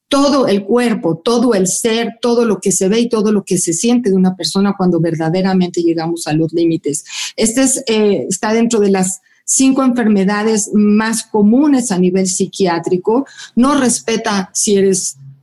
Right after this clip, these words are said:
de un sexo o de lo otro o de cualquiera, ¿sí? Y se puede presentar a cualquier edad. De-, podemos encontrar trastornos obsesivos, eh,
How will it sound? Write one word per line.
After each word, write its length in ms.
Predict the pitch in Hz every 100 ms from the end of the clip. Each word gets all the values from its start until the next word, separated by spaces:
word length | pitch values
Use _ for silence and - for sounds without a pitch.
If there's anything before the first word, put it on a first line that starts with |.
| _ _ _ _ -
de 160 | 208
un 260 | 208 220 220
sexo 480 | - 208 - 202 -
o 120 | 214
de 140 | 180 175
lo 160 | 180
otro 320 | 190 190 196 -
o 140 | 214
de 160 | 190 185
cualquiera, 960 | 185 170 170 226 226 208 196 202 302 -
¿sí? 400 | - 220 320 - _
Y 120 | - 220
se 140 | 196
puede 260 | 202 247 254
presentar 720 | 226 - 180 170 196 196 196 _ -
a 140 | 170
cualquier 500 | 185 175 175 190 180
edad. 280 | 170 156 143 _
De-, 240 | 190 190 185
podemos 300 | 190 190 202
encontrar 640 | 185 185 175 196 185 185 - -
trastornos 580 | - 165 170 196 202 190
obsesivos, 720 | 175 - 170 - 185 190 185 - _ _
eh, 420 | 185 160 143 -